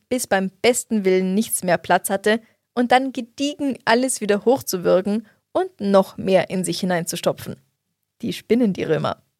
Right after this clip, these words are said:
Aber was ist wirklich daran, an der Legende des Vomitoriums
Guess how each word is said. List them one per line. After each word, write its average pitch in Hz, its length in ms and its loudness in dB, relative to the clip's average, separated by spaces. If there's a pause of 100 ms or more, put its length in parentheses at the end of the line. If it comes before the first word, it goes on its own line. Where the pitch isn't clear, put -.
(640)
Aber 302 260 4
was 349 160 4
ist 320 160 -6
wirklich 311 320 0
daran, 175 380 -2
an 214 160 0
der 214 100 6
Legende 208 460 4
des 202 280 2
Vomitoriums 226 1080 2